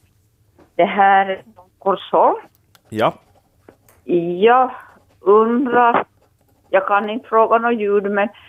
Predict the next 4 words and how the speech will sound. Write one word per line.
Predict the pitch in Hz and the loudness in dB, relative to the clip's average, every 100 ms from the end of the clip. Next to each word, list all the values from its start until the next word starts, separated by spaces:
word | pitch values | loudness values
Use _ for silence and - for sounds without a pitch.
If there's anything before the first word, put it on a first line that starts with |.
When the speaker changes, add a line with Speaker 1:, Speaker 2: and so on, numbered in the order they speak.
| _ | _
Speaker 1:
<laughs> | - 226 190 - _ _ | -4 -2 -4 -14 _ _
men | 208 214 202 - _ _ _ _ - - | -2 0 0 -8 _ _ _ _ -20 -4
förra | 254 254 269 | -2 0 0
veckan, | 240 233 - 247 | 0 -2 -2 -2